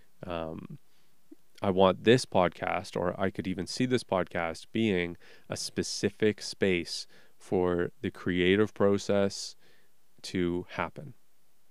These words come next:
for me to vocalize my internal thoughts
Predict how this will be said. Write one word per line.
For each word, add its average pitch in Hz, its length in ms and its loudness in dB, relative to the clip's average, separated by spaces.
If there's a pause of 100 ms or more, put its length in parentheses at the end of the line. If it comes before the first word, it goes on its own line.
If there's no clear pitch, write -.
(220)
for 92 160 2
me 104 320 4
to 98 360 0
vocalize 101 1120 0 (240)
my 90 500 0 (560)
internal 90 500 0
thoughts - 680 -6